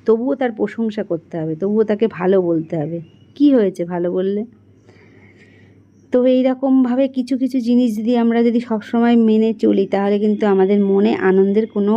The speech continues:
অভাব হবে না। সবসময় কিন্তু আমরা আনন্দে থাকবো, সবসময় আমরা হাসতে পারবো। সব জিনিসকে যদি আমরা পজিটিভ নজরে দেখি, তাহলে আমরা সবসময় কিন্তু হাসতে পারবো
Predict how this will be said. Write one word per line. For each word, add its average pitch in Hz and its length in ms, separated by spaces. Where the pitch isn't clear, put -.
অভাব 180 280
হবে 170 180
না। 175 80
সবসময় 254 500
কিন্তু 226 220
আমরা 214 180
আনন্দে 190 300
থাকবো, 170 260
সবসময় 196 400
আমরা 226 220
হাসতে 233 520
পারবো। 170 360
সব 247 260
জিনিসকে 247 440
যদি 233 180
আমরা 233 240
পজিটিভ 202 460
নজরে 202 320
দেখি, 185 280
তাহলে 196 240
আমরা 196 160
সবসময় 226 520
কিন্তু 226 240
হাসতে 151 480
পারবো 160 320